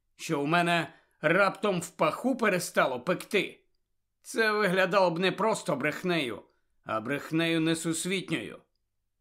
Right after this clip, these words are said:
Чоловік у діловому костюмі виглядав років на тридцять п'ять.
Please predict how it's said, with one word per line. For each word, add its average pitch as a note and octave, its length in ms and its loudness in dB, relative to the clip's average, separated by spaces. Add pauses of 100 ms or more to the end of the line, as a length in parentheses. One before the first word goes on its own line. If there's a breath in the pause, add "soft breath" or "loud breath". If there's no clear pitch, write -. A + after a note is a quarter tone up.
(460)
Чоловік C#3+ 640 -4
у C#3 60 -4
діловому C#3+ 560 -2
костюмі E3 640 -4 (600)
виглядав F#3 720 2
років G3+ 480 2
на G3 160 2
тридцять G3 520 0
п'ять. F#3+ 400 0